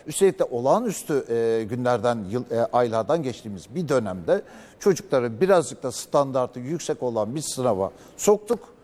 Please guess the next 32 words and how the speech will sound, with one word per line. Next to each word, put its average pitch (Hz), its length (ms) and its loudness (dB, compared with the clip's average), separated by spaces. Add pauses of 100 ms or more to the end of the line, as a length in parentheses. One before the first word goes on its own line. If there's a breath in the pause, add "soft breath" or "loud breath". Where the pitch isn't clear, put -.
(180)
İşi 190 300 -4
bitirdik. 104 720 -4 (200 loud breath)
Peki 120 180 0
onların 151 300 2
psikolojisi 127 680 -2
ne 165 60 2
oldu? 120 400 2
Aile, 120 500 4 (260 loud breath)
e, 120 360 2
şeyi 120 320 0
ne, 151 120 2 (320)
ne 101 80 -4
oldu? 104 460 0 (260 loud breath)
Hiç - 220 0
bunlara 131 380 0
dikkate 131 280 0
almadık. 147 360 0 (240 loud breath)
Hiç 190 120 -4
olmazsa 220 360 2
yıl 160 240 0
içinde 139 420 -4
birkaç 190 320 -2
sınav 104 360 -6
yapılır 127 380 -4
ki 185 200 0 (300 loud breath)
biri, 220 520 4 (160)
e, 131 380 0
kötü 139 340 -8
demeyelim 131 420 -4
de 170 140 -2
düşük 160 420 -10
çıkarsa 101 440 -2